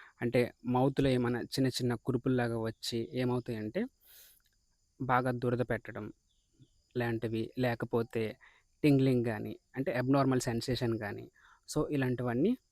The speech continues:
ఉంటాయన్నమాట. అంతేకాకుండా కొన్నిసార్లు ఏమవుతుందంటే, అది ఓపెన్ అప్‌గా అల్సర్స్ లాగా ఫామ్ అయ్యి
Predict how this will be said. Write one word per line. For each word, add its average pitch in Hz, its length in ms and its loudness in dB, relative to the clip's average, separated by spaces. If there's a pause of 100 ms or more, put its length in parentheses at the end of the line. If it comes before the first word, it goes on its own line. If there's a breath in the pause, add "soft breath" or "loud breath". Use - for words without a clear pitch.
(160)
ఉంటాయన్నమాట. 110 600 0 (800 soft breath)
అంతేకాకుండా 131 920 0 (200)
కొన్నిసార్లు 147 420 4
ఏమవుతుందంటే, 120 720 -4 (420)
అది 156 200 2
ఓపెన్ 160 380 6
అప్‌గా - 380 -6 (280)
అల్సర్స్ 143 420 2
లాగా 127 240 2
ఫామ్ 123 340 -2
అయ్యి 127 240 0